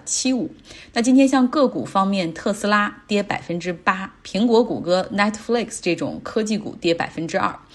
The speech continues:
近来几天这种下跌的趋势，主要是因为美国国债收益率的上升，这个基本上和股市是一个反指的指标。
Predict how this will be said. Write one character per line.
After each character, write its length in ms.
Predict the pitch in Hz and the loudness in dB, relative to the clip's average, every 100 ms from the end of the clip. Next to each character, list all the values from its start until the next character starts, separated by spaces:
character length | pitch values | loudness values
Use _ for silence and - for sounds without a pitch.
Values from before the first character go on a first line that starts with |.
| - - - - - - - | -20 -20 -20 -20 -20 -20 -6
近 160 | 415 320 | 4 4
来 200 | 180 208 | 6 2
几 160 | 196 | 0
天 200 | 127 196 | 0 2
这 80 | 214 | 4
种 160 | 170 151 | 2 -2
下 320 | - 262 180 | -2 -4 -2
跌 140 | 202 | -2
的 100 | 214 170 | -2 -4
趋 280 | - 226 | -4 -4
势， 220 | 226 233 185 | -2 -4 -6
主 140 | - | -2
要 180 | 185 202 | 2 2
是 160 | - | 0
因 160 | 175 180 | -6 -4
为 140 | 175 | -2
美 160 | 156 151 | -2 -2
国 160 | - 170 | -2 -2
国 240 | 165 156 | 0 -2
债 200 | 226 196 | 0 -2
收 220 | - 226 | -2 -2
益 140 | 220 214 | 0 0
率 120 | 220 | 0
的 140 | 165 | -2
上 260 | - 226 170 | -2 -4 -4
升， 220 | 226 226 - - | -4 -6 -10 -10
这 100 | - | -2
个 80 | 262 | 0
基 140 | 214 | 0
本 120 | 269 196 | 0 0
上 240 | 220 196 | 0 0
和 160 | - 180 | 0 0
股 280 | - - | -2 -8
市 340 | - - 226 - - - - | -6 -2 -2 -4 -12 -20 -14
是 200 | - 240 | -4 0
一 80 | 202 | 0
个 180 | 214 202 | 2 0
反 340 | - 147 170 | 0 -2 0
指 160 | 247 165 | 0 0
的 160 | - | -4
指 200 | - - | -8 -10
标。 360 | - 151 139 | -4 -2 -2